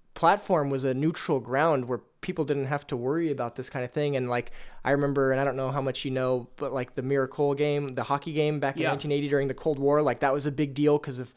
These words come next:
Speaker 1: the Cold War going on. And
Speaker 2: That movie had a great soundtrack.
Speaker 1: <clears throat> Great soundtrack. It's a great story. And, like,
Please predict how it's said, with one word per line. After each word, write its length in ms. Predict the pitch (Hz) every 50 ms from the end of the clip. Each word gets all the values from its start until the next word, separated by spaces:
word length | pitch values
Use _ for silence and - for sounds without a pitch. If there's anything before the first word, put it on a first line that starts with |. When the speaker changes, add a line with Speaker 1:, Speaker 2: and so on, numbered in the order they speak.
| - - _ -
Speaker 1:
the 80 | - 151
Cold 260 | - 180 165 151 143
War 360 | 147 156 165 156 147 143 143
going 400 | 139 143 165 156 147 139 139 139
on. 240 | 131 135 139 143 143
And 180 | 147 135 135 127 -
Speaker 2:
That 140 | - 139 135
movie 220 | 139 135 131 135 131
had 100 | 123 113
a 40 |
great 260 | 104 110 113 104 95 -
soundtrack. 480 | - 101 98 107 - - - - - _ - -
Speaker 1:
<clears throat> 380 | - - - - 139 151 - -
Great 180 | - 131 127 123
soundtrack. 400 | - 127 127 - 135 123 123 -
It's 140 | 190 202 -
a 40 | 180
great 280 | 143 147 143 120 -
story. 600 | - - - - 156 165 190 143 110 104 113 117 - - - - -
And, 140 | 160 165 170
like, 360 | 165 151 151 147 - - -